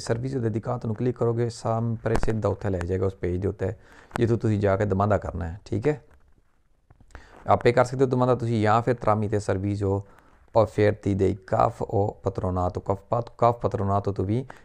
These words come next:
entro trenta aprile ਤੁਸੀਂ ਦਮਾਂਦਾ ਕਰਨਾ ਹੈ। ਮੈਂ ਕੋਸ਼ਿਸ਼ ਕਰਾਂਗਾ ਜੇ, ਜਿਵੇਂ ਅਪਡੇਟ ਆਉਂਦੀ ਹੈ ਮੈਂ ਕੋਸ਼ਿਸ਼ ਕਰਾਂਗਾ ਕਿ ਵੀਡੀਓ ਬਣਾ ਕੇ ਅਪਲੋਡ ਕਰ ਦਿਆਂ, ਜੇ ਤੁਸੀਂ ਆਪੇ ਦਮਾਂਦਾ ਘਰੇ ਬੈਕ ਕਰਨਾ ਚਾਹੋ ਤਾਂ ਤੁਹਾਨੂੰ ਹੈਲਪ ਹੋ ਸਕੇ। ਤੇ most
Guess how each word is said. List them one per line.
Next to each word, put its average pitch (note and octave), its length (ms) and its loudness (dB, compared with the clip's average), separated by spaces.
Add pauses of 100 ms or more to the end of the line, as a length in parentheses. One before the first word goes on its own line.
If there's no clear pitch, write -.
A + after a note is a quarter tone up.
(360)
entro C#3+ 380 2
trenta A#2+ 840 0 (520)
aprile A2 640 4
ਤੁਸੀਂ F#2+ 200 -2
ਦਮਾਂਦਾ F#2 280 0
ਕਰਨਾ E2+ 280 -8
ਹੈ। F2 120 -12 (460)
ਮੈਂ A2 100 2
ਕੋਸ਼ਿਸ਼ B2 340 0
ਕਰਾਂਗਾ A#2 320 4
ਜੇ, A2 160 2
ਜਿਵੇਂ A2+ 380 0
ਅਪਡੇਟ A#2 300 0
ਆਉਂਦੀ A2 360 0
ਹੈ G#2+ 160 0 (340)
ਮੈਂ A2 200 0
ਕੋਸ਼ਿਸ਼ G#2+ 400 -4
ਕਰਾਂਗਾ G2 460 0 (360)
ਕਿ A#2 120 0
ਵੀਡੀਓ B2+ 300 4
ਬਣਾ G#2 200 2
ਕੇ G#2+ 120 0
ਅਪਲੋਡ A2 260 0
ਕਰ G#2 140 2
ਦਿਆਂ, A2 180 0
ਜੇ G#2+ 100 0
ਤੁਸੀਂ G#2 240 -2
ਆਪੇ G2 200 0
ਦਮਾਂਦਾ G#2 300 -2
ਘਰੇ G2 200 -2
ਬੈਕ G2 200 -4
ਕਰਨਾ F#2+ 200 -4
ਚਾਹੋ G#2 160 -2
ਤਾਂ G2+ 100 -4
ਤੁਹਾਨੂੰ F#2+ 380 -4 (360)
ਹੈਲਪ F#2+ 220 2
ਹੋ F#2 100 4
ਸਕੇ। F2+ 320 -6 (540)
ਤੇ A2+ 100 6
most B2 260 2